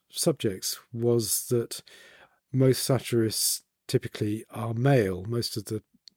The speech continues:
more savage satirists, um, certainly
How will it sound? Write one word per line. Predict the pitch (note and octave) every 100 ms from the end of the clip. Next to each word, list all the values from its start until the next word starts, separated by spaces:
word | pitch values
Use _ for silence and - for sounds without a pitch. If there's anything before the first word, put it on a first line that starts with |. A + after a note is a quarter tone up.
| F3+
more | F3 B2 A2
savage | - D3 D#3 A#2+ -
satirists, | G2+ - F#2+ F#2 - - _ -
um, | A2 G#2+ G#2+ A2 -
certainly | - B2 G2+ G#2 G2